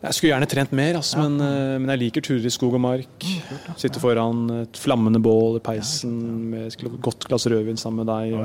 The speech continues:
Speaker 1: og
Speaker 2: hyggelig, da.
Speaker 1: snakke om evigheten og
Speaker 2: Wow.
Speaker 1: himmelen og havet og
Speaker 2: Ja, alt
Speaker 1: fjellene
Speaker 2: mellom.
Speaker 1: og sånt.
Speaker 2: Ja, ikke sant.
Speaker 1: Mm.
Speaker 2: Hva, hva hadde du gjort, eh, hvor hadde du tatt meg med på en andre date, da, hvis det blir noe av det?
Speaker 1: Eh, nei, altså,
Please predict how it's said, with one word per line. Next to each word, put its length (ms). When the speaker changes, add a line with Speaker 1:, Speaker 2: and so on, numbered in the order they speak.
Speaker 1:
og 60
Speaker 2:
hyggelig, 260
da. 60
Speaker 1:
snakke 240
om 140
evigheten 500
og 200
Speaker 2:
Wow. 320
Speaker 1:
himmelen 400
og 60
havet 220
og 240
Speaker 2:
Ja, 260
alt 100
Speaker 1:
fjellene 260
Speaker 2:
mellom. 160
Speaker 1:
og 60
sånt. 200
Speaker 2:
Ja, 80
ikke 160
sant. 240
Speaker 1:
Mm. 220
Speaker 2:
Hva, 280
hva 120
hadde 100
du 180
gjort, 180
eh, 100
hvor 120
hadde 120
du 60
tatt 240
meg 160
med 280
på 140
en 140
andre 320
date, 200
da, 100
hvis 120
det 160
blir 160
noe 80
av 160
det? 20
Speaker 1:
Eh, 920
nei, 420
altså, 420